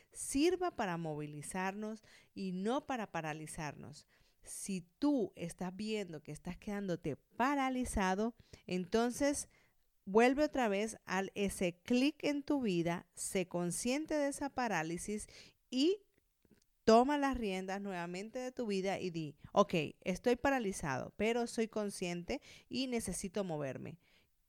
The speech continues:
¿Por qué estoy paralizado? ¿Para qué estoy paralizado? O sea, ¿para qué lo estoy haciendo?".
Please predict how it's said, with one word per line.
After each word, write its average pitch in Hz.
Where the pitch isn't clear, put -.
¿Por 226
qué 302
estoy 311
paralizado? 185
¿Para 202
qué 269
estoy 285
paralizado? 180
O -
sea, 170
¿para 190
qué 285
lo 311
estoy 214
haciendo?". 143